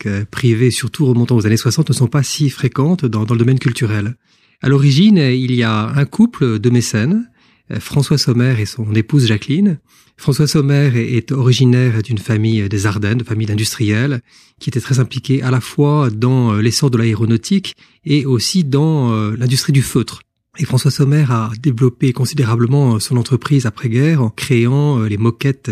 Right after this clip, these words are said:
économiques où justement on collait une couche de feutre sur un, un film en plastique. Bon, ce qui lui a donné des moyens importants. Mais, euh, ça n'est pas pour ça que nous en parlons aujourd'hui. En fait, euh, il a, dès son plus jeune âge, fait l'expérience de la chasse des grands espaces, notamment, euh,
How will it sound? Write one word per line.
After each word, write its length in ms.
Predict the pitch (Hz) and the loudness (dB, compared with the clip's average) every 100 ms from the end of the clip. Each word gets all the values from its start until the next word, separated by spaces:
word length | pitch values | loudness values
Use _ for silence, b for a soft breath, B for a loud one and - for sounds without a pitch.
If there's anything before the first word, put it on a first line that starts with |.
| 98 | -6
économiques 640 | 120 113 101 113 143 - | -4 -2 0 0 -2 -4
où 100 | 107 | -8
justement 380 | 92 - 107 123 | -8 -8 -6 -4
on 100 | 101 | -6
collait 540 | - 107 123 127 120 - b b | -6 -2 0 -2 -4 -10 b b
une 280 | 143 107 98 | -4 -2 -2
couche 300 | - 160 131 | -2 0 0
de 80 | - | 0
feutre 340 | 92 160 147 | -2 -2 -2
sur 280 | - - 131 | -4 -2 0
un, 140 | 107 113 | 0 -2
un 60 | |
film 200 | - 139 | 0 0
en 80 | 120 | 0
plastique. 500 | 117 - 113 - - - | -2 -6 -8 -8 -12 -14
Bon, 80 | 120 | -14
ce 60 | - | -12
qui 120 | - | -10
lui 60 | 107 | -8
a 60 | |
donné 180 | 104 117 | -4 -4
des 80 | 113 | -2
moyens 320 | 110 110 123 | -2 0 0
importants. 400 | 104 107 - 160 - b b b b | 0 -6 -4 -4 -4 b b b b
Mais, 200 | 120 117 | 0 2
euh, 60 | 104 | 0
ça 100 | 110 | -2
n'est 60 | 101 | -2
pas 100 | 117 | -4
pour 160 | - | -4
ça 140 | - 139 | -4 -4
que 160 | 113 101 101 107 127 | -4 -6 -6 -8 -8
nous 140 | 131 | -6
en 40 | |
parlons 220 | 120 120 113 | -2 0 0
aujourd'hui. 480 | 98 107 127 185 | 2 0 2 2
En 80 | 131 | 2
fait, 340 | 117 160 151 123 | 0 -2 -2 -2
euh, 160 | 107 107 b b b | -2 -4 b b b
il 200 | 131 127 | 2 2
a, 360 | 131 120 113 107 | 2 0 0 -2
dès 240 | 110 156 | 0 2
son 240 | - 127 | 2 2
plus 160 | 110 - | 2 2
jeune 200 | 131 120 | 2 2
âge, 360 | 139 165 175 131 | 2 2 2 0
fait 140 | 143 | -2
l'expérience 400 | 131 - 131 135 | 0 2 2 4
de 60 | 110 | 2
la 100 | 101 | 0
chasse 480 | - 139 143 - | -2 0 -2 -4
des 80 | - | -4
grands 260 | 110 135 123 | 0 2 2
espaces, 560 | 107 - 120 160 - | 0 -2 -2 -2 -4
notamment, 720 | 117 113 117 113 110 143 143 | -4 -2 -2 0 0 0 0
euh, 60 | 113 | -2